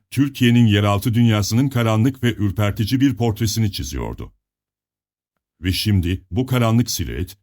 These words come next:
geçmişin hayaletleriyle birlikte, korkunç bir hikayenin parçalarını,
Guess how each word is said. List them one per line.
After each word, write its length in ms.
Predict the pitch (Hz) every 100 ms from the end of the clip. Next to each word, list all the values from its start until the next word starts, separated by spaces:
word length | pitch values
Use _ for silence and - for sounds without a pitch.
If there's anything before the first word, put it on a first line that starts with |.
| -
geçmişin 480 | 101 95 101 95 131
hayaletleriyle 840 | 117 107 104 104 104 117 139 104
birlikte, 540 | 85 65 - 69 101 _
korkunç 520 | - 98 92 143 131
bir 100 | 127
hikayenin 560 | 110 101 104 101 120 135
parçalarını, 720 | 110 104 - 85 60 87 107